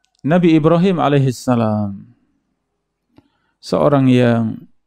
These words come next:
disebut sebagai ummah, seorang diri di atas tauhid kepada Allah, dan disebut sebagai umat tatkala ia berada di atas tauhid, di atas kebenaran.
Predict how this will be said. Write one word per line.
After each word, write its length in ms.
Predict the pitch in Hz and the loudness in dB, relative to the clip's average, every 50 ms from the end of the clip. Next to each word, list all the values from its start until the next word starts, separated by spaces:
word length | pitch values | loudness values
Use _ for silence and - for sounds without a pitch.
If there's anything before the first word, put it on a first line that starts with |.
| _ _ | _ _
disebut 420 | 139 143 135 - 147 127 123 131 117 | -4 -4 -2 -2 -4 0 0 -2 -2
sebagai 380 | - 120 117 120 123 120 131 | -2 -2 -2 -2 0 0 0
ummah, 640 | 139 160 185 185 165 143 131 117 117 107 - - _ _ _ _ _ _ _ - | 0 0 0 0 0 -2 -2 -4 -4 -6 -12 -20 _ _ _ _ _ _ _ -10
seorang 480 | - - 170 147 156 160 156 156 147 | -6 -2 0 0 0 0 0 0 0
diri 320 | 147 156 156 151 143 135 123 | 2 2 2 2 2 2 2
di 100 | 123 120 | 2 0
atas 380 | 110 110 113 127 120 - - | 0 0 -2 -4 -6 -4 -2
tauhid 320 | - 127 123 117 147 139 135 | -2 -2 0 0 -2 -4 -4
kepada 320 | - 127 113 120 120 123 | -6 -6 -6 -4 -2 -2
Allah, 420 | 104 113 131 131 127 123 113 107 - _ _ _ _ _ _ _ _ _ _ _ _ _ _ _ _ _ _ _ _ | -2 0 0 2 0 0 0 -2 -8 _ _ _ _ _ _ _ _ _ _ _ _ _ _ _ _ _ _ _ _
dan 140 | _ 185 190 | _ -2 0
disebut 400 | 175 165 147 - 143 139 139 123 | 0 -2 -2 -4 -4 -4 -4 -6
sebagai 320 | - 135 127 123 127 135 - | -4 -4 -2 0 0 -2 0
umat 540 | - 170 180 180 175 160 151 143 - - _ _ _ _ _ _ _ _ _ _ _ _ _ _ _ _ _ | 0 0 0 0 0 0 0 -2 -2 -4 _ _ _ _ _ _ _ _ _ _ _ _ _ _ _ _ _
tatkala 480 | - 123 123 - - 123 117 117 110 | -8 -8 -6 -4 -4 -2 -2 -2 -2
ia 160 | 113 120 113 | -2 -2 0
berada 400 | 113 117 113 - 113 123 131 127 | 0 -2 -2 -2 -2 0 0 -2
di 100 | 117 120 | -2 -2
atas 380 | 110 95 - - 107 - - - | -4 -6 -8 -12 -16 -18 -16 -6
tauhid, 560 | - 117 120 117 113 - 156 147 131 - - _ _ _ _ _ _ _ _ _ _ _ | -4 -2 -2 -2 0 0 0 0 -2 -4 -10 _ _ _ _ _ _ _ _ _ _ _
di 80 | 139 139 | -4 -2
atas 320 | 135 135 139 151 135 120 | -2 0 0 0 -2 -2
kebenaran. 720 | - - 131 123 120 113 117 107 107 104 107 104 98 95 | -2 -4 -2 -2 0 -2 0 -2 -2 -2 -2 -4 -4 -8